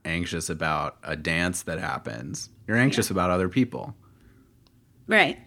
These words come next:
Speaker 1: I, you're anxious about a bunch of people that may or may not be
Speaker 2: Nice to you.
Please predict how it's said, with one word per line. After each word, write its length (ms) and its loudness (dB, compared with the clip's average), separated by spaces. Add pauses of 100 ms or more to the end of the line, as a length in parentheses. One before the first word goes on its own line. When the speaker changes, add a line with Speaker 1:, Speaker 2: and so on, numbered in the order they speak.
(200)
Speaker 1:
I, 120 -4
you're 220 0
anxious 340 0
about 240 2
a 20 0
bunch 220 -2
of 60 -12
people 240 0
that 120 -2
may 100 -2
or 160 -2
may 120 -2
not 280 -4
be 400 -6 (1400)
Speaker 2:
Nice 340 -4
to 180 -10
you. 520 -4